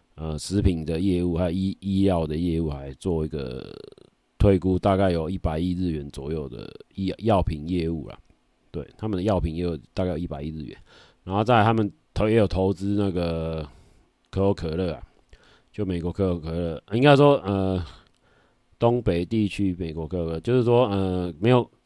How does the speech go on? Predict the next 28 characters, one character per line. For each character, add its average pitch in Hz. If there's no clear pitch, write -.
可 -
口 120
可 95
乐 107
跟 107
麒 98
麟 98
有 87
做 95
一 92
些 92
合 80
作 76
啦， -
这 -
样， 76
然 82
后 90
也 85
有 82
做 87
一 80
些 82
收 82
入 80
这 69
样 69
子。 -